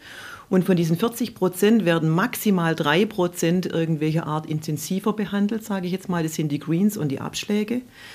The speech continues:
Aber ansonsten ist wirklich alles naturbelassen. Chemiekeule,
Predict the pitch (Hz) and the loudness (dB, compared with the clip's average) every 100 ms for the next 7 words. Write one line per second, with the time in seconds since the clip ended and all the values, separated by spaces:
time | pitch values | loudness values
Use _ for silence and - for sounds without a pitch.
0 | - - - 156 151 139 160 160 - - | -20 -18 -4 -2 0 0 0 0 0 -2
1 | 156 - 160 165 165 151 147 156 - - | -6 0 2 2 -4 -4 0 -2 -4 -8
2 | 156 151 135 139 131 123 135 - 156 247 | -8 -6 -6 -4 -6 -6 -8 -2 2 4
3 | - 185 180 185 | 4 2 2 0